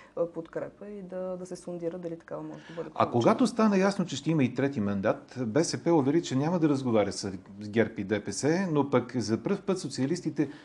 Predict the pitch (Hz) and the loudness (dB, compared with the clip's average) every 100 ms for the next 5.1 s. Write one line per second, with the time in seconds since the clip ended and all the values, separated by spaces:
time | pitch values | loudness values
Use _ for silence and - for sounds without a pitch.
0 | - 156 151 113 117 101 110 117 - 95 | -8 -6 -6 -8 -6 -2 0 0 -4 -12
1 | 98 98 107 107 95 95 98 95 - 101 | -10 -4 0 0 0 -4 -6 -8 -14 -4
2 | 113 104 104 110 98 101 101 98 - - | 0 0 -2 -4 -4 -4 -6 -8 -12 -20
3 | _ - 117 113 113 143 143 143 127 117 | _ -12 -8 -2 0 0 -2 -8 -6 -8
4 | 113 131 127 117 107 113 110 104 - 110 | 0 2 2 -2 -2 0 0 -2 -2 -4
5 | - | -4